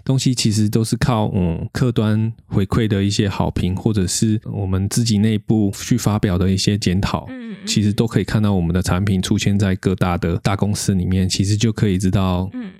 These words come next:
Speaker 1: 那其实算是开心的这样子。
Speaker 2: 对，其实我知道 Steven 他现在的工作，就是我以前的公司，这个大型开发的产品，其实，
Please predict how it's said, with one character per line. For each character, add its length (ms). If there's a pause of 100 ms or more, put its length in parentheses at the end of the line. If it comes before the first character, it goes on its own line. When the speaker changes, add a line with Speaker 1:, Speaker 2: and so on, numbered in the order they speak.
(140)
Speaker 1:
那 100
其 160
实 180
算 240
是 120
开 200
心 240
的 160
这 80
样 140
子。 140
Speaker 2:
对， 360
其 200
实 180
我 140
知 80
道 180
Steven 600
他 140
现 180
在 100
的 80
工 320
作， 300
就 140
是 140
我 240
以 140
前 160
的 100
公 240
司， 180 (400)
这 140
个 100
大 220
型 200
开 140
发 180
的 40
产 240
品， 160
其 120
实， 280